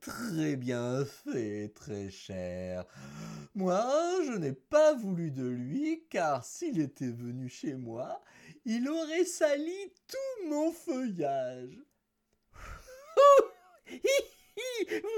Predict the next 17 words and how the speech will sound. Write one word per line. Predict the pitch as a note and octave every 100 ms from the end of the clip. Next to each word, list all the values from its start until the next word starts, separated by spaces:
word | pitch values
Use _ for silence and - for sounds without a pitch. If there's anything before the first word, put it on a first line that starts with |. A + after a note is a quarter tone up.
| F#4
Vous | C#4+
avez | F#3 A3
bien | A3 B3 E4+ D4+
fait, | E4 - F#4+ B3
mes | B3 B3+ A3
chers | - A#3+ G3 G#3+ C4
amis. | G#3 G#3+ C4 - F#4 F#4 E4 - F4+ F#4 F#4
Moi | D#4 D4
non | D#4+ F#4
plus, | F4+ C#5 - - - F4+
euh, | C#4 C4+ D4
je | D#4+
n'ai | F4+ D4 A#3+ -
pas | F4+ F4
voulu | D#4 F4+ F#4
qu'il | F4+ D#4+
s'installe. | - C#4 E4+ - - G3+ G3 A#3